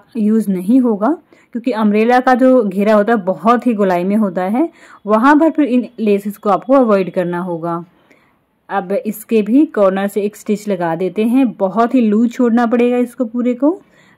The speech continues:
तभी आप इसमें अच्छे से लगा पाएंगे। सेम लेस जो हमने पहले लगाई थी,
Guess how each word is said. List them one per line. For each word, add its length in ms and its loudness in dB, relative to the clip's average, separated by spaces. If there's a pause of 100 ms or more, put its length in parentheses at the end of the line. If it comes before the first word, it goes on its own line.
तभी 220 0
आप 180 2
इसमें 240 0
अच्छे 180 -6
से 140 -2
लगा 280 2
पाएंगे। 560 -6 (2000)
सेम 240 2
लेस 380 2
जो 100 2
हमने 220 2
पहले 300 2
लगाई 340 2
थी, 220 2